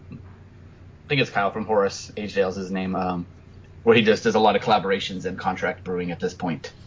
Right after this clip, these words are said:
So, but yeah, it's a pretty good beer.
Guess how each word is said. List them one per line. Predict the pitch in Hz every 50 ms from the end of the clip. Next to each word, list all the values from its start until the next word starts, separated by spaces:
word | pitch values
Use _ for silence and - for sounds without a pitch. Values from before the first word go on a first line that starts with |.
| - - - - - - - - - - - - - - - - - - - - - - - - -
So, | - - 104 92 85 85 82 - - - - - -
but | - 139 131
yeah, | 120 101 85 - - - - - - - - - - - - - - - - - - - - - - - - - -
it's | - 156 143 131
a | 123
pretty | - 117 101 92
good | 98 90
beer. | - 85 76